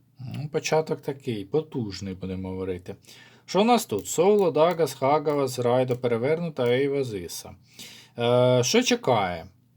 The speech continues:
Ну, якісь гарні новини є, ось, да? Ну, це, як знаєте, перемога, але ще, бачите, щось то воно затримується, так? Ну, звільнення, відповідно.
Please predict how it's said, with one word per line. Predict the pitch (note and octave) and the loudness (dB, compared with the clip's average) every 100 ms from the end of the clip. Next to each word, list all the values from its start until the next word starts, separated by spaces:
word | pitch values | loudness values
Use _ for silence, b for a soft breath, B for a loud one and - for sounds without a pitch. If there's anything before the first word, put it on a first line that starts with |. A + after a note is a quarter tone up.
| _ _ _ _ | _ _ _ _
Ну, | A#2+ A#2 B2 C#3+ A3 C4+ E3 | -8 -4 -2 2 4 2 2
якісь | D#3 D3 A#3 G3 | 2 2 4 6
гарні | F#3+ F3 | 6 4
новини | E3 D#3 F3+ E3 | 0 0 -2 -2
є, | C3 F#2+ F#2+ | -4 -4 -4
ось, | B2+ G#2 F2 - - - | -2 -2 -6 -10 -14 -18
да? | - A2+ G3+ A3+ _ _ _ _ - | -4 0 0 -2 _ _ _ _ -8
Ну, | B2+ | -4
це, | B2 | -2
як | A2 G#2 | -2 -2
знаєте, | G2+ A#2+ A#2 G#2 | -4 -2 -2 -2
перемога, | A#2+ B2+ D3+ B3+ B3 A3+ E3+ | 2 2 4 8 8 8 4
але | D3+ D3+ | 2 0
ще, | - | -2
бачите, | A#2+ C#3+ E3 - | -2 -2 -2 -4
щось | B2+ D3 E3 | -4 -2 -2
то | - D3+ | 0 0
воно | C3 B2 C3+ | 0 -2 -2
затримується, | C3+ B2+ G#2+ F#2 E2 D#2+ - - | -2 -2 -2 -4 -8 -16 -18 -12
так? | - C#3+ C3+ | -8 -8 -8
Ну, | C3 | -8
звільнення, | A#2+ G2+ F2+ E2+ E2 | -6 -6 -8 -12 -14
відповідно. | E2 - E2+ E2 - | -14 -12 -12 -14 -20